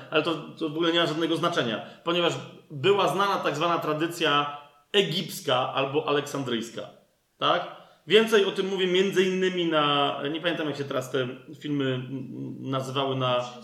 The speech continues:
na YouTubie, ale właśnie tam a propos kościoła, tak zwanej,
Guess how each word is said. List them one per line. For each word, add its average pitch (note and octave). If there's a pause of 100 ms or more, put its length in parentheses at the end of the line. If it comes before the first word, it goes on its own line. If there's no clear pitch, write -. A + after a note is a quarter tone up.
(360)
na C#3+
YouTubie, D3
ale A3
właśnie B3+ (280)
tam F3+ (180)
a F3+
propos F#3+
kościoła, F#3+
tak D3+
zwanej, E3+